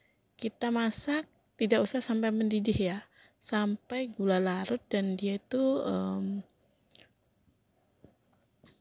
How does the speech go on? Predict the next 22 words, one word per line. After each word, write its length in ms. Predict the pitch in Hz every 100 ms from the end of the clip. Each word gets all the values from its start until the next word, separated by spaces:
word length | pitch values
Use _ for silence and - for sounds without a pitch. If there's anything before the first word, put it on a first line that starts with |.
| 269
bukan 400 | 226 - 208 202
hangat-hangat 640 | - 190 208 196 202 202
kuku 320 | 247 254 254
ya. 240 | 196 190 247 -
Kalau 240 | 196 185
hangat-hangat 560 | 202 196 208 190 196 -
kuku, 400 | 196 - 254 269 277 277 277 285 _
eh, 340 | 202 196 196 202 _ _ _ _ _ _ _ _ _ -
agak 480 | 214 202 - 233 -
leb-, 360 | 240 226 - - _
lebih 460 | 240 226 190 220 -
panas 400 | - 196 208 247 -
dari 320 | 190 185 214
hangat-hangat 640 | 220 202 196 196 208 185 -
kuku 460 | 196 - 196 190
ya. 80 | 202 - -
Jadi 540 | 214 190 226 240 254
dia 180 | 233 233
belum, 440 | 247 190 196 190 208 - - - - -
belum 320 | 190 180 190 190
mendidih 400 | 190 190 185 185
banget 380 | 190 190 202